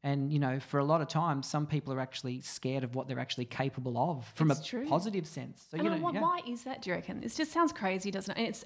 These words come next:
Speaker 2: a-, absolutely true. But why are we so freaked out about our power and success?
Speaker 1: Well, I think, um, before when you were talking about, uh,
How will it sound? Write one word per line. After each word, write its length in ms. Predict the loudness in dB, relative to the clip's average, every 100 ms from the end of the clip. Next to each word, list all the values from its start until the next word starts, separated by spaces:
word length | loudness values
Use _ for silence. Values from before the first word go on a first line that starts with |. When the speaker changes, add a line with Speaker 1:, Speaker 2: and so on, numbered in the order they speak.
| 2
Speaker 2:
a-, 100 | 4
absolutely 640 | 2 2 6 6 8 4
true. 420 | 4 6 6 6 -2 -10 -10
But 200 | -8 -4
why 500 | 0 2 4 4 4
are 80 | 4
we 100 | 2
so 500 | 0 4 4 6 2 -4 -18 -20 _
freaked 420 | 4 4 6 6
out 160 | 6
about 220 | 6 4 2
our 140 | 0
power 440 | -2 4 8 8
and 240 | 8 4 0
success? 560 | -2 -6 -8 -8 -12 -16 _ -4
Speaker 1:
Well, 120 | 2
I 80 | 2
think, 340 | 2 -2 0 0
um, 500 | 2 2 0 -2 -2
before 420 | -4 0 0 2
when 140 | 2
you 120 | 2 2
were 80 |
talking 440 | 0 0 -2 -2 -4
about, 460 | -2 -2 -2 -4 -6
uh, 400 | -4 -2 -2 -4